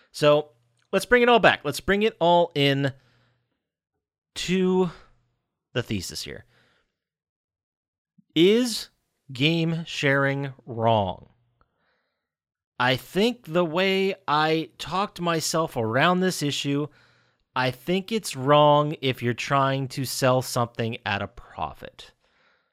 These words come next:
If you say, "Get eight games for free on PlayStation Plus" that they handed you, and then you're charging someone to access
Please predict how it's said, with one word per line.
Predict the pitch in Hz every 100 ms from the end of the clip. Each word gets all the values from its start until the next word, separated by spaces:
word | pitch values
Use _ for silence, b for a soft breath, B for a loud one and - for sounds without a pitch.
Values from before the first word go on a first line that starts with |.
| _ _ -
If | 131 127 -
you | 123 160 170 175 175 180
say, | - - 147 143 139 135 135 131 - _ _ _ _ _ _ _ _ _ _
"Get | 131 131 -
eight | 131 139 -
games | 127 127 127
for | -
free | 117 - 127
on | 120
PlayStation | - 117 113 113 101 104
Plus" | - 139 135
that | 117
they | 98
handed | 90 135 143 147 143
you, | 147 151 b b b b b -
and | 120
then | 120 117
you're | 110 135
charging | 135 - 131 131 131
someone | 123 135 131 135 127
to | 127
access | 120 120 - 117 -